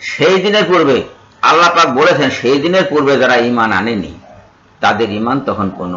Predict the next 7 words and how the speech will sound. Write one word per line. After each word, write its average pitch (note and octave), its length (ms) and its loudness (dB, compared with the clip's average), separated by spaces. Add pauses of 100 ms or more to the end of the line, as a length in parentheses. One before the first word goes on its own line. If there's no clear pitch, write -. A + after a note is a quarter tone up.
উপকারে F2+ 420 -8 (160)
আসবে F2 420 -12
না। - 140 -20 (420)
তার B2 160 0
মানে C#3+ 240 0 (520)
ঘটনাটা A2+ 500 -4
ঘটবে। D#2 420 -14